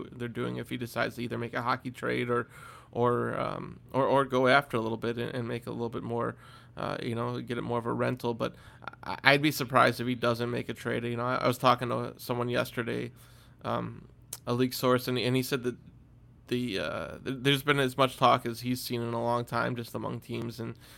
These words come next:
so nothing's really been pulled off yet. But, you know, as we get closer here, and, uh, there'll be just, uh, you know, a handful of weeks until the trade deadline, especially when they come back from this,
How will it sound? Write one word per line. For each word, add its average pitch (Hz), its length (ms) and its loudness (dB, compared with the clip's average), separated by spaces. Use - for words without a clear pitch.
so - 120 0
nothing's 127 380 4
really 123 180 2
been 120 220 -2
pulled 127 240 2
off 123 220 4
yet. 120 240 0
But, 120 180 -4
you 120 80 -4
know, 120 140 -2
as 117 260 -4
we 120 100 -6
get 120 160 -6
closer 123 400 -4
here, 120 320 0
and, 117 220 -6
uh, - 300 -4
there'll 127 160 2
be 123 100 2
just, 120 340 -4
uh, 85 280 -4
you 120 100 -6
know, 110 100 -4
a 117 40 -4
handful 120 400 -2
of 120 60 -4
weeks 123 360 -4
until 120 300 -4
the 120 100 -4
trade 120 260 -2
deadline, 117 320 -2
especially 120 440 -6
when 117 80 -4
they 117 80 -4
come 120 160 -8
back 117 240 -4
from 117 180 -8
this, 117 240 -8